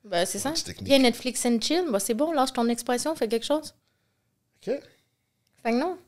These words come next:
Speaker 1: Moi, je l'ai dit, je veux un gentleman. Je vais pas donner une checklist de quoi faire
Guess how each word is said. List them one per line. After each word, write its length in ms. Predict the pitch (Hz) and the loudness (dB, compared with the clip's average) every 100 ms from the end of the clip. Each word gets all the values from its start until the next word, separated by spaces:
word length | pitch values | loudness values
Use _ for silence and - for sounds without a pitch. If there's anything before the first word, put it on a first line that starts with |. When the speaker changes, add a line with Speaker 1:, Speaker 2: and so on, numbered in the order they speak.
| _ _ - | _ _ -12
Speaker 1:
Moi, 180 | 247 339 - | -6 -4 -4
je 240 | 214 185 196 | -4 -2 -2
l'ai 80 | |
dit, 240 | 196 247 233 | -2 0 0
je 120 | 208 | 2
veux 60 | 214 | 2
un 60 | |
gentleman. 540 | 214 220 214 214 220 214 - _ _ _ _ _ | 4 4 4 4 4 0 -10 _ _ _ _ _
Je 100 | 190 | 4
vais 100 | 202 | 6
pas 160 | 180 247 | 10 10
donner 240 | 202 202 | 10 6
une 100 | 220 | 4
checklist 380 | 202 190 - 226 | 2 0 0 0
de 80 | 180 | 2
quoi 180 | - 180 | 4 6
faire 300 | - 269 | 8 6